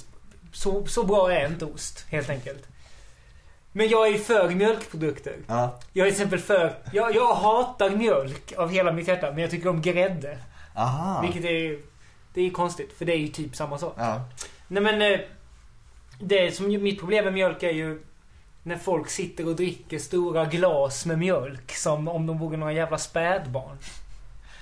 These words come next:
Speaker 2: Det är hela, är det någon slags, det går emot naturen case du har?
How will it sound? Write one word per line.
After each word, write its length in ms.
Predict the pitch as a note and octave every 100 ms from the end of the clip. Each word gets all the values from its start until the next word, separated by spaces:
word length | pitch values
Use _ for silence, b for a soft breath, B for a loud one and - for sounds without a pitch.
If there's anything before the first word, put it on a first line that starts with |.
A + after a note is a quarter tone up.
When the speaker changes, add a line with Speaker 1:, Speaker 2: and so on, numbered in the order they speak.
| B
Speaker 2:
Det 80 | C3
är 140 | C#3 C#3+
hela, 420 | C#3+ A#2 A#2 A2 - - - - B B B B -
är 180 | C#3+ C#3+
det 60 |
någon 160 | C3+ C3+
slags, 300 | C#3 B2+ -
det 140 | C3+
går 160 | B2+ D3
emot 320 | D3 E3 D3
naturen 720 | C#3 - E3+ F#3 E3+ G#2 G2+ G#2
case 500 | C3+ G#2 G2+ G2+ D3
du 60 |
har? 260 | F#3 B2+